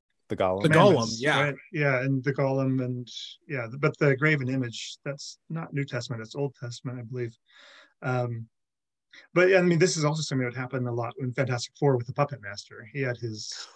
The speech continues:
Speaker 3: um,
Speaker 2: Magic clay.
Speaker 3: magic
Speaker 1: His radioactive
Speaker 3: clay.
Speaker 1: clay, yeah.
Speaker 3: Yeah,
Speaker 2: Oh,
Speaker 3: what
Speaker 2: oh,
Speaker 3: turned
Speaker 2: not
Speaker 3: into
Speaker 2: magic.
Speaker 3: radioactive clay.
Speaker 1: <laughs>
Speaker 3: That was, well,
Speaker 2: Because
Speaker 3: it,
Speaker 2: it's
Speaker 3: it
Speaker 2: the
Speaker 3: went through a
Speaker 2: sixties,
Speaker 3: couple
Speaker 2: everything's
Speaker 3: different
Speaker 2: gotta be radioactive.
Speaker 3: permutations. It was pretty vague in the beginning again, but then it got codified a little bit.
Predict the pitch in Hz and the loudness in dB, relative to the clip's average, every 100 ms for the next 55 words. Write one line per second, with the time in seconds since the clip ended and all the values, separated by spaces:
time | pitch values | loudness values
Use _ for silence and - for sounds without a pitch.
0 | _ _ - 165 156 147 113 170 202 113 | _ _ -4 0 0 0 -4 -2 -2 -2
1 | - - - 139 127 - 104 110 104 127 | -8 -20 0 2 2 2 2 4 6 4
2 | 170 113 - 101 87 87 110 127 - _ | 2 -2 -2 -4 -4 0 2 2 0 _
3 | 160 120 156 - 180 175 151 170 156 143 | 6 10 10 10 10 10 12 10 8 8
4 | 135 131 123 139 120 - 110 170 156 127 | 8 6 2 0 -4 -6 -6 2 4 6
5 | 147 165 147 143 180 175 - 143 202 196 | 4 6 6 6 4 2 2 8 10 12
6 | 214 208 190 220 330 190 185 147 - 170 | 10 8 6 8 8 8 8 6 4 4
7 | 185 156 165 156 143 127 143 139 - 120 | 2 2 2 4 2 0 -2 -4 -6 -10
8 | 120 - - 160 151 - 220 131 143 139 | -12 -14 -4 -2 -2 0 0 2 2 2
9 | 131 127 123 143 135 120 117 120 113 110 | 0 -2 -2 -2 -2 -4 -10 -10 -12 -14
10 | 123 - 135 143 127 123 120 104 - 120 | -18 -12 -8 -4 -4 -6 -12 -14 -12 -12
11 | 113 113 110 110 113 107 | -10 -12 -12 -14 -14 -16